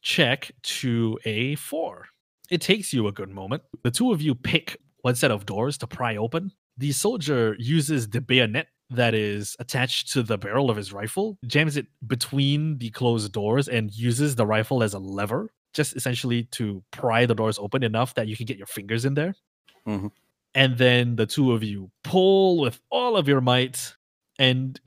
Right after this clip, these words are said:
Speaker 1: th-, you thank your lucky stars that this particular door was not powered. Otherwise, the safety systems would have kicked in and it would have closed on you. And now I would like you to make an awareness check with your perception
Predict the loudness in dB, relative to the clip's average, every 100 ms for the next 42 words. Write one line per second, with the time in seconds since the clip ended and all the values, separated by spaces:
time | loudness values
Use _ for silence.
0 | -2 0 0 0 2 4 4 6 4 2
1 | 0 4 4 4 2 0 0 -2 -2 -4
2 | -4 0 2 2 2 2 0 -2 -6 -4
3 | 0 2 2 -2 -8 _ -20 2 6 8
4 | 8 8 6 4 2 2 2 2 0 0
5 | -2 0 0 -2 -2 0 0 0 -2 -2
6 | -2 0 -2 -2 -4 _ _ _ _ 2
7 | 4 4 2 0 0 2 2 2 2 4
8 | 4 4 2 2 0 2 4 2 0 -6
9 | _ -6 -2 0 2 2 0 -4 -14 -14
10 | -18 _ _ -2 2 2 0 -2 0 2
11 | 0 -2 -2 0 0 0 0 -2 -2 -2
12 | -2 0 -2 -2 -4